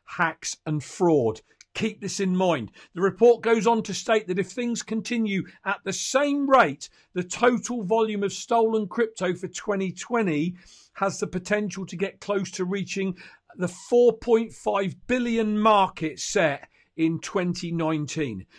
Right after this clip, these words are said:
Criminals appear to be capitalizing on the ongoing covid pandemic to target unsuspecting individuals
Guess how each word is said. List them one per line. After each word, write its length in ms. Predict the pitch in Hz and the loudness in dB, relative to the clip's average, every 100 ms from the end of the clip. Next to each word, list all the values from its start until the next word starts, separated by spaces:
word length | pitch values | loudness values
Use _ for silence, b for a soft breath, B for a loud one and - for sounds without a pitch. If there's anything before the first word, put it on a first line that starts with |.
| b _ | b _
Criminals 680 | - 247 254 262 262 240 - | 4 6 6 4 2 0 -2
appear 440 | 185 - 202 208 | -4 -2 4 4
to 120 | 202 175 | 2 -6
be 140 | 180 | -10
capitalizing 840 | - 226 202 - 185 180 180 185 180 | -6 -4 -4 -8 -4 0 0 0 -2
on 120 | 170 | 0
the 140 | 175 | 2
ongoing 580 | 196 196 185 180 180 180 | 2 2 0 0 0 -2
covid 460 | - 180 180 165 - | 0 0 2 -2 -4
pandemic 680 | 160 156 180 220 226 220 b b - | -6 -4 0 2 2 0 b b -6
to 120 | 190 | -6
target 560 | - 190 185 165 196 B B _ | -2 0 0 2 0 B B _
unsuspecting 1200 | 208 233 247 - 220 - - 220 - - 196 185 | 2 4 -2 -4 -8 -10 -4 -6 -6 -6 -4 -4
individuals 720 | - 190 175 160 160 151 147 | -2 -2 0 0 -2 0 -4